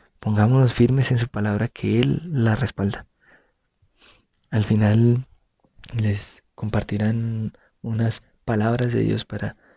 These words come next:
para esa parte de nuestra identidad, que el enemigo siempre va a tratar de tocar esa identidad, que era lo que les decía, para que puedan estudiarlas y revisarlas y, y se sometan a, a Él, ¿sí?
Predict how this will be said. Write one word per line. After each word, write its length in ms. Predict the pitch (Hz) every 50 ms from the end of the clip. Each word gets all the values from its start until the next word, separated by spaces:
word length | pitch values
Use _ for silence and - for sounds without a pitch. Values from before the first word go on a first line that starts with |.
| _ _ _ _ _ _ _
para 260 | _ 107 104 104 104 110
esa 180 | 107 - 123
parte 320 | - - 120 113 - - 117
de 80 | 113
nuestra 300 | 113 110 104 - - 110
identidad, 420 | 110 110 107 - - 113 110 - -
que 120 | - 107
el 60 | 113
enemigo 360 | 110 107 107 110 113 113 120
siempre 320 | 113 - 139 - - - 131
va 60 | 123
a 60 | 117
tratar 340 | - - - - 123 117 113
de 100 | - -
tocar 320 | - - - - - -
esa 160 | - - - -
identidad, 460 | - - - - - - 120 135 - _ _ _ _ _ _ _ _ _ _ _ _ _ _ _ _ _ _ _ _ _ _
que 220 | - - 104 104 104
era 160 | - 110 107
lo 100 | 110 -
que 140 | - - 110
les 120 | 110 104
decía, 340 | 104 - - - - 113 - _ _ _ _ _ _ _
para 220 | - - 110 107
que 120 | - - 104
puedan 280 | - - 107 104 107
estudiarlas 640 | 110 107 - - - - 107 107 107 104 110 110 -
y 40 | 113
revisarlas 640 | - - 104 - 120 - - - - 110 113 - -
y, 160 | - - - _ _ _ _ _ _ _ _ _ _
y 60 | _ -
se 120 | - 117
sometan 480 | 107 104 98 101 104 - - 107 104 104
a, 200 | 98 - - - _ _ _ _ _ _
a 160 | 101 98 98
Él, 200 | 101 - - - _ _ _ _ _ _ _
¿sí? 320 | - - 113 110 - -